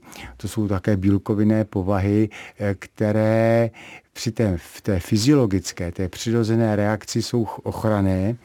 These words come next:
například před vznikem tuberkulózy nebo podobně, ale jsou vytvářeny v nadměrné množství,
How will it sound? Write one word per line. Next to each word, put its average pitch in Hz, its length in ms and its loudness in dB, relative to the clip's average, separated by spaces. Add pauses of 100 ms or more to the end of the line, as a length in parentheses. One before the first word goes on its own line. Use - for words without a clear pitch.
(260)
například 101 640 0 (120)
před - 160 -10
vznikem 95 420 -4
tuberkulózy 101 800 -4
nebo 95 160 -2
podobně, 110 400 -2
ale 113 100 -4
jsou 120 320 -4 (240)
vytvářeny 113 560 0
v 101 40 4
nadměrné 110 680 2
množství, 104 560 2